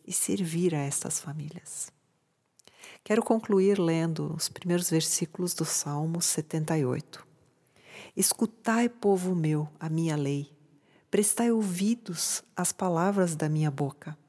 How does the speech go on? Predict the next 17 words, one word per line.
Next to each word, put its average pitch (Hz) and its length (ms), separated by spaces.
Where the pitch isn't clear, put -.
Abrirei 139 600
os 123 160
meus 131 260
lábios 139 800
em 160 140
parábolas 156 1120
e 202 60
publicarei 208 640
enigmas 196 600
dos - 240
tempos 214 400
antigos. - 760
O 160 100
que - 180
ouvimos 208 720
e 208 100
aprendemos, 175 1040